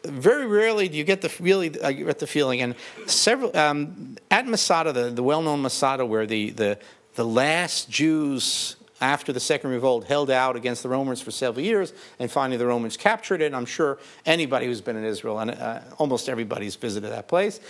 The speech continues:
But several years ago, they took some date pits that were found in the excavation, and they replanted them, and some of them germinated, and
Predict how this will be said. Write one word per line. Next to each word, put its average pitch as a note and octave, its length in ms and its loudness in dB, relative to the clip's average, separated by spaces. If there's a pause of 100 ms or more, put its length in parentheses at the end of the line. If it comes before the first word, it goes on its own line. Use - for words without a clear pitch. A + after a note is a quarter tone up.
(220)
But - 160 4
several B3+ 300 2
years A#3 260 0
ago, D3 440 0
they C3 280 2
took D#3+ 400 2
some C#3+ 340 -2 (160)
date A3 300 2
pits - 520 -2
that B2+ 160 -2
were B2 100 -2
found D#3 260 2
in D#3+ 80 -2
the C#3+ 80 0
excavation, C3 640 -4 (400)
and C#3 220 2
they C#3 120 6
replanted C3 720 -2
them, B2 260 -2 (500)
and C3+ 160 2
some G3+ 280 2
of G3 80 0
them D#3 180 0
germinated, A2+ 680 0 (1300)
and C#3 500 2